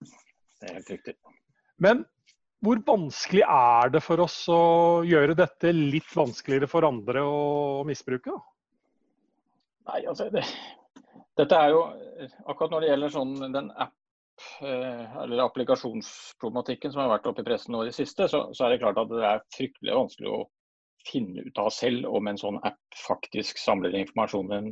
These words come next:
Speaker 1: om deg eller ikke.
Speaker 2: Ja.
Speaker 1: Men, men man, man kan gjøre en del kritiske vurderinger når man installerer sånne apper, og se om man faktisk har bruk for dem.
Speaker 2: Ja.
Speaker 1: Eh, og det er jo kanskje det beste <laughs> rådet vi kan gi.
Speaker 2: Ja, for det,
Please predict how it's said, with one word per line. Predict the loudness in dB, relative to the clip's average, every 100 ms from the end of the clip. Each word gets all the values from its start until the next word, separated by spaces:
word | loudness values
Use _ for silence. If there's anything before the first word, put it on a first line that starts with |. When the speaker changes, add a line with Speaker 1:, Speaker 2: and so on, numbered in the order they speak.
| -10
Speaker 1:
om | -8 -2
deg | 0 2
eller | 2
ikke. | 4 4 2 -2 -8 0
Speaker 2:
Ja. | 4
Speaker 1:
Men, | 4 4
men | 4 6
man, | 4 2
man | -2 0
kan | 4 4
gjøre | 6 8 8 8 6 4
en | 6
del | 4 4 -2
kritiske | -8 -6 -6 -6 -4
vurderinger | 0 2 2 0 -6
når | -4 -2
man | -2 -2
installerer | -10 -12 -6 -2 0 -2 -4
sånne | -8 -8
apper, | -2 -2 0
og | -4 -2
se | -2
om | -2
man | -6 -6
faktisk | -8 -8 _ -18 -14 -10
har | -8
bruk | -8 -4
for | 0
dem. | 0 -2 _ _ _
Speaker 2:
Ja. | -4 -4 _ _ _ -16
Speaker 1:
Eh, | -16 _ _ _
og | -10 -4
det | -2
er | -2
jo | -2
kanskje | -6 -4 -4
det | -4 -4
beste | -4 -4 -4
<laughs> | 0
rådet | 0 0
vi | -2
kan | -4 -6
gi. | -12 -16 -14 -14 -16 _ _ -20 2
Speaker 2:
Ja, | 4
for | 6 6
det, | 6